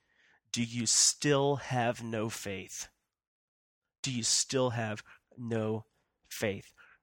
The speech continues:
Now, this, it seems kind of harsh,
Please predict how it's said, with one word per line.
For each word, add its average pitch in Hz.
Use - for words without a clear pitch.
Now, 156
this, -
it -
seems -
kind 123
of -
harsh, -